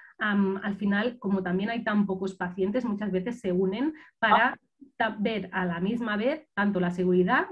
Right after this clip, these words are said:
Speaker 1: como inicialmente ya algún resultado de eficacia, ¿vale? Y la fase tres normalmente sigue siendo seguridad y eficacia porque, como en el caso de la E B, no hay ningún otro medicamento con lo que compararlo,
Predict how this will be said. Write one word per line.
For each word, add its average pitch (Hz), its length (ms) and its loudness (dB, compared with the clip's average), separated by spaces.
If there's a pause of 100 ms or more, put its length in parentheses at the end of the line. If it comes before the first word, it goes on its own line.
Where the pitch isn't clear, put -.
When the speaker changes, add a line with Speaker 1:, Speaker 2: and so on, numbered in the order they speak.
Speaker 1:
como 190 340 2
inicialmente 196 840 -2
ya 202 300 2
algún 175 460 -2
resultado 190 420 -2
de 214 80 -6
eficacia, 185 540 -8 (300)
¿vale? 208 360 -2
Y 269 60 0
la 320 140 2
fase 311 300 -4
tres 339 480 -4 (220)
normalmente 277 440 2
sigue 285 340 -2
siendo 262 360 0
seguridad 180 480 2
y 247 80 0
eficacia 277 640 -4
porque, 269 520 -2 (140)
como 196 320 0
en 185 100 0
el 180 120 0
caso 240 280 0
de 185 120 -2
la 185 180 -2
E 240 60 -4
B, 277 280 -4 (380)
no 240 140 0
hay 339 80 4
ningún 233 340 4
otro 202 300 -2
medicamento 190 640 -2
con 190 160 -2
lo 190 180 0
que 180 480 0
compararlo, 190 720 0